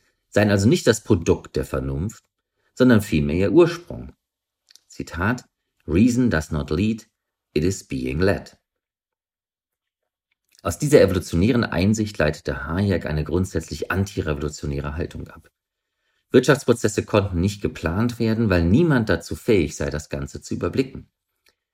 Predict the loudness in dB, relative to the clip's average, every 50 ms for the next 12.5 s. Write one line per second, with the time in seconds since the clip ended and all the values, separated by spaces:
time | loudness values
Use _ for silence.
0 | _ _ _ _ _ -4 -2 0 0 0 2 2 2 2 2 0 0 -2 -2 -2
1 | -2 -2 -2 0 0 0 0 -2 -4 -6 -8 -8 -6 -6 -6 -8 -8 -4 -2 -2
2 | -2 -2 -4 -8 -4 0 0 0 0 -4 -6 -4 -4 -4 -4 -4 -6 -10 -8 -8
3 | -10 -6 -4 -4 -2 -2 -2 -2 -4 -4 -8 -12 -10 -10 -10 -10 -10 _ -12 -12
4 | -10 -10 -8 -8 -8 -8 -8 -6 -4 -2 -2 -2 -2 -2 -6 -12 -12 -12 -16 -16
5 | -14 -14 -12 -12 -12 -14 -14 -14 -12 -12 -12 -12 -14 -18 _ _ _ _ _ _
6 | _ _ _ _ _ _ _ _ _ _ _ _ _ _ _ _ _ _ _ _
7 | _ _ _ -6 0 2 4 4 4 2 2 2 0 0 0 -2 0 0 0 2
8 | 2 0 -4 -4 -4 -4 -4 -2 -2 -4 -4 -2 -6 -6 -6 -6 _ -6 -4 0
9 | 0 0 0 2 0 0 0 2 0 -2 0 -2 -4 -4 -2 -2 -2 -2 0 0
10 | 2 4 6 4 4 4 2 0 0 -2 -2 -2 -2 -2 -4 -6 -8 -10 -16 -10
11 | -10 -10 -10 -10 -12 -12 -12 -10 -10 -14 -14 -14 -16 -14 -14 -16 -16 -14 -14 -12
12 | -12 -12 -12 -12 -12 -12 -12 -16 -20